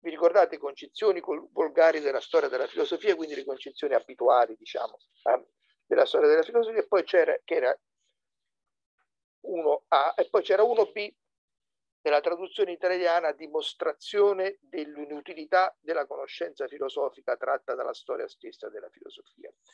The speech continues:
paragrafo precedente a questo, in cui Hegel praticamente ripete un po' quello che aveva già detto, e cioè che in sostanza il fatto che ci siano tante sto-, tante filosofie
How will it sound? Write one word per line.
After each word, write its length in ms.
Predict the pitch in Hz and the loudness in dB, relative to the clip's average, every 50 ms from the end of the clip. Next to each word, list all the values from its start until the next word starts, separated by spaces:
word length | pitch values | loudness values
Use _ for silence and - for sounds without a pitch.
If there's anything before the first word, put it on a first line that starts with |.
| _ _ _ | _ _ _
paragrafo 440 | - 135 135 139 139 120 - 131 - | 0 2 2 2 0 -2 -4 -6 -6
precedente 500 | - 117 - - 123 - 117 110 - - | -6 -8 -8 -6 -6 -8 -8 -8 -8 -12
a 80 | - _ | -12 _
questo, 380 | _ - - - - _ _ _ _ _ - - _ _ _ _ _ _ | _ -16 -16 -16 -20 _ _ _ _ _ -20 -20 _ _ _ _ _ _
in 100 | - 156 | -12 -8
cui 180 | 165 185 220 214 | -2 6 8 8
Hegel 240 | 196 175 165 156 - | 8 8 4 0 0
praticamente 800 | - 160 156 147 180 170 185 170 165 165 160 156 - 165 151 - - | 2 2 2 0 2 2 4 4 4 2 2 2 -2 -4 -4 -4 -6
ripete 420 | - - 156 151 165 156 151 147 | -8 -8 0 4 6 6 8 6
un 120 | 143 131 135 | 4 4 6
po' 180 | - 156 135 | 4 4 4
quello 220 | 131 143 135 127 120 | 4 2 0 0 -2
che 100 | 123 127 | -2 -4
aveva 180 | 127 123 117 | -2 -2 -4
già 160 | 120 - 139 | -2 -2 -2
detto, 600 | 147 135 131 127 117 - _ _ - 147 147 - _ _ _ - - _ - _ _ | -2 -2 -2 -6 -8 -8 _ _ 0 0 0 -2 _ _ _ -20 -20 _ -20 _ _
e 120 | - 143 | -4 -4
cioè 220 | - - 180 160 151 | 2 4 6 6 6
che 140 | - 151 | 4 0
in 100 | 143 143 | -4 -4
sostanza 840 | - - - 151 - - - 160 147 143 143 - _ - 151 139 - _ _ _ _ _ _ _ _ _ _ _ _ _ _ _ _ _ _ _ _ _ _ _ _ _ _ _ _ _ | -2 -4 -4 -4 -2 0 0 2 2 2 -2 -4 _ 0 2 2 0 _ _ _ _ _ _ _ _ _ _ _ _ _ _ _ _ _ _ _ _ _ _ _ _ _ _ _ _ _
il 100 | - - | -10 -10
fatto 360 | - - 208 214 208 - 202 | 2 6 6 6 8 6 2
che 140 | 156 160 160 | 2 2 -2
ci 180 | - - 165 147 | -4 -6 -8 -6
siano 360 | 170 175 175 165 151 139 135 | 0 2 4 4 4 4 4
tante 340 | 160 151 156 160 156 160 151 | 4 2 2 0 -4 -8 -10
sto-, 300 | - - - - - - | -10 -8 -10 -10 -12 0
tante 320 | - 151 156 156 139 165 | 2 2 2 4 0 -2
filosofie 920 | 165 - 160 135 - - - - - - 165 151 135 120 117 135 151 156 | -4 0 4 4 6 6 6 2 2 0 -6 -8 -2 0 2 2 0 -2